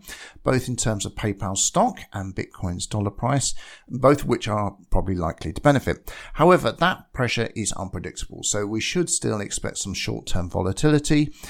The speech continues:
At the end of the day, it's the long-term trend that you should be looking at anyway. You know, I've got to add my usual caveat there. None of this is financial advice. This is just my opinion. However, no sooner have we finished talking about all this stuff, in fact, I'm not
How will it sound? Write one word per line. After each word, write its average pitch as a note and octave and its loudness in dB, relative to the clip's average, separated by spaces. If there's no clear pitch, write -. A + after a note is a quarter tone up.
At C#3 -4
the E3 4
end D#3 4
of A#2 4
the G#2 4
day, F#2+ 2
it's - -2
the G2 0
long-term G2+ 0
trend F2 -4
that F2 -8
you E2+ -8
should F2+ -6
be F2+ -6
looking E2+ -8
at D2 -8
anyway. B2 2
You - -8
know, - -6
I've - -10
got D2 0
to - -2
add G2 -2
my E2+ -4
usual F2 -2
caveat F#2+ -4
there. F#2 -4
None G2+ 0
of E2+ 0
this G2+ -2
is - -2
financial F#2+ 0
advice. C3+ 2
This G2+ 0
is - -8
just - -4
my E2+ -4
opinion. A#2+ 2
However, F3+ 2
no D#3 0
sooner B3 0
have C3 -2
we A2+ 2
finished - -4
talking F#3+ 0
about D#2 0
all - -10
this - -4
stuff, - -4
in A2+ -4
fact, - -4
I'm G2+ -4
not - -8